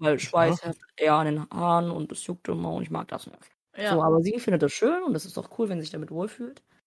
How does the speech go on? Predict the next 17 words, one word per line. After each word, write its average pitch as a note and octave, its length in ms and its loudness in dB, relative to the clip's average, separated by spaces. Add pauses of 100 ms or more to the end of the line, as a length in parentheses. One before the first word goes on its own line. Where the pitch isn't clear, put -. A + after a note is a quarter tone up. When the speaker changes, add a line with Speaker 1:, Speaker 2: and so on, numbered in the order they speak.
(400)
Speaker 1:
But E3+ 220 6
Speaker 2:
Klar. - 140 -14 (360)
Speaker 1:
ihr D3+ 240 -6
Boyfriend, E3+ 880 2
ihr - 80 -6
Ex-Freund, - 600 -10 (180)
zum - 180 -10
Glück, - 240 -10 (400)
äh, D#3 200 2
Speaker 2:
Hm. - 20 -2
Speaker 1:
meinte, F3 600 -6 (440)
„Jo, A3 520 -14
äh, - 240 -12 (520)
du G3+ 80 -8
musst G#3 200 -10
dich - 220 -10
rasieren.“ F#3+ 420 -10